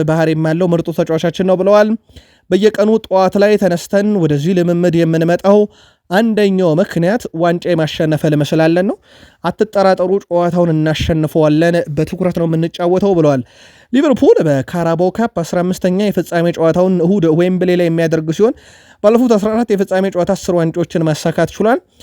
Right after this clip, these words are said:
ይህም ከየትኛውም የእንግሊዝ ክለብ በሁለት ዋንጫ የሚበልጥ ያደርገዋል፣ በተለይም በፍጻሜ ጨዋታ ላይ ካላቸው ንጻሬ አንጻር ማለት ነው። ሊቨርፑል ለመጨረሻ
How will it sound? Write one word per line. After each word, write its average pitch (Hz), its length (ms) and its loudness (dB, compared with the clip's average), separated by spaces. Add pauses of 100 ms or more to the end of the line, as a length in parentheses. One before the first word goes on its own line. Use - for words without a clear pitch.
(280)
ይህም 302 240 4
ከየትኛውም 208 640 -2
የእንግሊዝ 165 560 -2
ክለብ 190 360 2
በሁለት 170 380 0
ዋንጫ 165 240 -2
የሚበልጥ 165 540 0
ያደርገዋል፣ 147 600 0
በተለይም 147 340 -2
በፍጻሜ 151 460 -4
ጨዋታ 156 280 -2
ላይ 180 140 2 (440)
ካላቸው 160 720 0
ንጻሬ 160 520 -2 (100)
አንጻር 175 480 0
ማለት 196 260 0
ነው። 226 120 4 (600)
ሊቨርፑል 240 360 2
ለመጨረሻ 214 380 -2